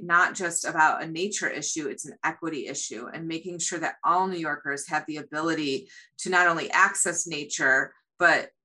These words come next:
benefit from nature and make sure that that's available to everyone. So that's a major, uh, piece of our work right now, as well as green roofs, which goes hand in hand in this. So a green roof is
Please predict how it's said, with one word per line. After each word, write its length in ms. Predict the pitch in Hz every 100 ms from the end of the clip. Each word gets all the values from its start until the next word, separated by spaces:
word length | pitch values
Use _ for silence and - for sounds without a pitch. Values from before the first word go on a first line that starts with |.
| _ _ -
benefit 560 | 190 190 185 147 -
from 180 | - 151
nature 460 | 143 123 - 123 120
and 240 | 120 165
make 200 | 160 156
sure 280 | - 170 160
that 320 | 156 135 - -
that's 220 | 160 156
available 500 | 156 143 143 143 143
to 180 | - -
everyone. 540 | 151 147 131 101 107 -
So 180 | -
that's 220 | 180 196 202
a 100 | 175
major, 680 | 160 165 165 165 147 143 - _ _ -
uh, 160 | 156 151
piece 340 | - 202 -
of 80 | 165
our 180 | 151 147
work 240 | 156 151
right 220 | 156 113
now, 380 | 143 131 123 139 -
as 180 | 208
well 200 | 208 240
as 160 | 233 220
green 200 | 226 208
roofs, 380 | 202 151 - -
which 160 | 165
goes 240 | - 165 170
hand 160 | 175
in 100 | 165
hand 220 | 170 156 160
in 80 |
this. 220 | 156 185 -
So 160 | 170
a 20 |
green 240 | 175 190 185
roof 340 | 180 185 180 160
is 320 | 160 -